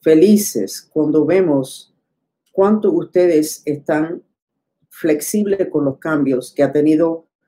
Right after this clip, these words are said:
que manejar Frances para poder asegurarse que el máximo número de personas suelte los vasanas, los traumas en los ensamblajes de cuerpo.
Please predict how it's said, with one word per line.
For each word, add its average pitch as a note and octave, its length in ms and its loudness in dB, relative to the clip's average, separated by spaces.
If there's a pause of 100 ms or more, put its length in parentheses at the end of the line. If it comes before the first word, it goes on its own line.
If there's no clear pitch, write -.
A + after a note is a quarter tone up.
(380)
que D3 440 2 (180)
manejar D#3+ 600 0
Frances C3+ 640 -6 (220)
para D3+ 260 -4
poder D3 460 0 (340)
asegurarse D3 760 -2
que C#3+ 80 -6
el C3 80 -4
máximo D3+ 580 -6
número C#3+ 400 0
de B2+ 120 2
personas D3+ 760 -4 (280)
suelte F3 1040 2 (400)
los D#3 220 -2
vasanas, C#3+ 840 -4
los - 260 -4
traumas D3 800 -2 (760)
en D#3+ 440 -2 (320)
los D3 200 -2
ensamblajes C#3 640 -2
de C3 140 -4
cuerpo. A2 460 -6